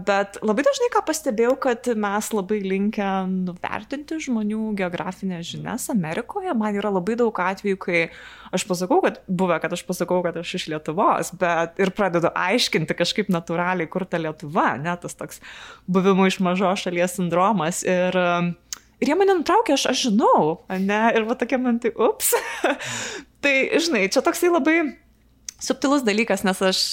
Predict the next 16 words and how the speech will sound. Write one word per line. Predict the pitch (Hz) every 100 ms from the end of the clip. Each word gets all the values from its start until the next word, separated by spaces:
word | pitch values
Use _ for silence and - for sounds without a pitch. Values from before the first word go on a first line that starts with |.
| - - -
dabar | 208 196 254
aš | -
kažkaip | 359 330 247
labai | 226 208 233 233 226 208 -
lengvai | - 165 214 214 202 196 180 175 156 185 196 185 185 180
ir | -
natūraliai | 190 175 - - 92
pristatau, | - 185 - 196
kad | 180 170
aš | 180 190
iš | 175
Lietuvos, | 170 - 202 392 320 196 208
ir | 196
jeigu | 185 190
matau, | 185 180 190 190
jog | 180 -